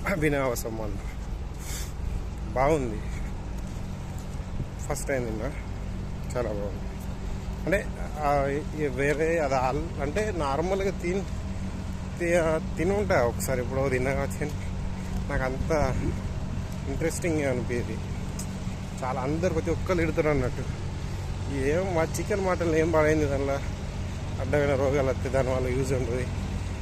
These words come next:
ఫిష్ హెల్తీ ఉండదు, హెల్త్ కళ్ళకు మంచిది. ఓకే, నాకు అన్నీ తెలుసు. తినబుద్ధి కానప్పుడు ఎంత,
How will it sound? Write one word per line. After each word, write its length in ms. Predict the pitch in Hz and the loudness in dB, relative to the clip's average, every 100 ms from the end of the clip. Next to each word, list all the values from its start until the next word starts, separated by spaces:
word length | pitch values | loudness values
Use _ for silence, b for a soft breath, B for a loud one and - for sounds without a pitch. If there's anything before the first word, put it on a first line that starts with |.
| - | -2
ఫిష్ 220 | 147 143 | -2 0
హెల్తీ 360 | 156 135 131 151 | 2 2 2 2
ఉండదు, 380 | 135 131 127 127 | 2 2 2 0
హెల్త్ 680 | - - - 131 - 139 135 - - - - - - - | 0 -2 0 0 0 0 0 -2 -2 -2 -2 -2 -2 0
కళ్ళకు 280 | 143 139 139 | 2 4 6
మంచిది. 500 | 135 135 - 131 135 | 6 4 4 4 4
ఓకే, 920 | 127 - - - - - - - 180 156 | 2 0 -2 -2 -2 -2 -2 0 2 4
నాకు 220 | 131 120 | 4 2
అన్నీ 180 | 120 139 | 2 4
తెలుసు. 340 | 135 127 127 - - - - - - - - - - - - | 2 2 2 4 4 4 2 2 2 2 0 0 0 0 0
తినబుద్ధి 360 | 139 151 156 165 | 0 2 2 4
కానప్పుడు 460 | 160 165 143 160 | 4 2 0 2
ఎంత, 360 | 165 147 143 | 2 2 2